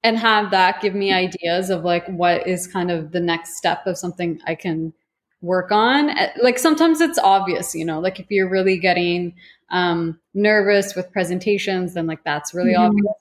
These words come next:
Speaker 1: But when I was thinking about this, I was like, "Okay, what are even, what are options?" And I, I just wanted to give the listeners some, a little bit of a brainstorm so you can think about, like, what are the skills that I need to de-,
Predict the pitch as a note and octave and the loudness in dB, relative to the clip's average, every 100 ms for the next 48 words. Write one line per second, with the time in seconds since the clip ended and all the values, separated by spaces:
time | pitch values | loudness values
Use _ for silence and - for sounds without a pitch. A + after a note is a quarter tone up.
0 | - F3 E3+ E3 _ _ _ _ _ G3+ | -8 -4 -2 -4 _ _ _ _ _ 2
1 | A3+ B3+ B3+ A#3+ A3+ A#3 F#3+ E3+ E3 B2+ | 4 4 2 0 2 2 2 0 -2 -4
2 | C3 F3 - A3 - _ _ _ _ - | -2 -2 -6 -14 -20 _ _ _ _ -10
3 | G#3 F#3 F#3 G3 F3+ - F#3+ F3+ D#3+ D#3+ | -8 -6 -4 -4 -4 -6 -6 -4 -4 -2
4 | A3 - D4 D#4+ E4+ D4+ A#3 F#3 A3 C#4+ | -2 -2 -2 0 0 0 -4 -4 0 0
5 | - D#3 - - - G#3 - F#3+ F3+ F#3 | 2 0 -2 -10 -12 -16 -8 -2 0 -2
6 | - A3+ D4 - E4+ G4 F#4 A#3+ C4+ A#3+ | 0 2 2 2 2 4 2 2 2 2
7 | G#3+ G#3+ - F#3+ F3+ F#3 - _ _ _ | 2 0 -2 -4 -2 -2 -6 _ _ _
8 | _ _ - - B3 A3 - - A3 B3 | _ _ -20 -6 -2 -2 -2 0 4 4
9 | C4+ C4+ A#3+ G#3 F3 F3 F3 F3 A#2+ F#3 | 4 2 2 0 0 0 0 -2 -8 -6
10 | G3 F#3+ F#3+ F#3 A3 - G3+ F#3+ E3 D#3+ | -4 0 0 0 0 0 0 0 -2 -2
11 | E3+ F3 F#3+ G#3 G#3+ G#3+ - E3 E3 F3 | -2 -2 0 2 2 0 -2 -2 -2 -2
12 | - E3+ F3 E3 D#3+ E3 | -2 -2 -2 -6 -8 -10